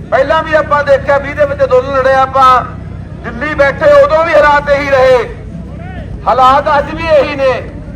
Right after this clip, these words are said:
ਤੇ ਤੁਸੀਂ ਇਹ ਧਿਆਨ ਰੱਖਣਾ, ਪਰ ਆਪਾਂ ਉਹੀ ਗੱਲ ਆਉਂਦੇ ਸਾਰ ਆਪਾਂ ਅੰਦੋਲਨ ਜਿੱਤ ਕੇ ਆਏ ਸੀਗੇ। ਦਿੱਲੀੋਂ ਵਾਪਸ ਮੁੜਦੇ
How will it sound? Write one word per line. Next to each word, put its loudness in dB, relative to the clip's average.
ਤੇ 4
ਤੁਸੀਂ -4
ਇਹ 6
ਧਿਆਨ 0
ਰੱਖਣਾ, 0
ਪਰ 0
ਆਪਾਂ 2
ਉਹੀ 0
ਗੱਲ 0
ਆਉਂਦੇ 4
ਸਾਰ 4
ਆਪਾਂ 2
ਅੰਦੋਲਨ 0
ਜਿੱਤ -2
ਕੇ 2
ਆਏ 2
ਸੀਗੇ। 0
ਦਿੱਲੀੋਂ 0
ਵਾਪਸ 4
ਮੁੜਦੇ 2